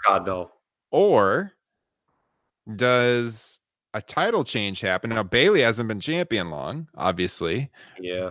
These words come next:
Speaker 2: But, uh, it's been a long time since Alexa Bliss has had a championship as well.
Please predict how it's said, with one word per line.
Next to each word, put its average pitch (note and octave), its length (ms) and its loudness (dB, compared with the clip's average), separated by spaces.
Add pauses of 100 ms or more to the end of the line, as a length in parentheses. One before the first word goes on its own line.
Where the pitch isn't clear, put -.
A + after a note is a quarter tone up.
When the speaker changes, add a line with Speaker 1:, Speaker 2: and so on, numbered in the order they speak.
Speaker 2:
But, G2+ 340 4
uh, G2 320 6
it's G2 120 -4
been E3 120 6
a D3+ 60 6
long C3+ 640 4
time D#3 280 2
since D3+ 160 -4
Alexa D3+ 340 2
Bliss F#3 300 4
has C3+ 100 0
had G#2 160 4
a F#2 40 -2
championship F#2+ 600 -2
as F#2 140 -8
well. C3+ 480 2